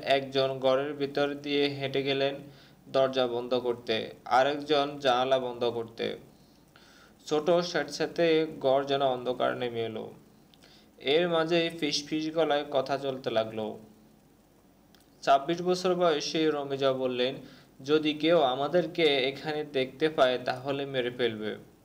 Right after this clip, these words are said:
উল্লেখ্য, পঁচিশে আগস্ট সহিংসতা শুরুর পর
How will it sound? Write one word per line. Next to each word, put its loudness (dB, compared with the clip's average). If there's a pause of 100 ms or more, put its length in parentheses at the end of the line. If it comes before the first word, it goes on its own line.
(580)
উল্লেখ্য, 0 (100)
পঁচিশে -2 (340)
আগস্ট 0
সহিংসতা 0
শুরুর -8
পর 2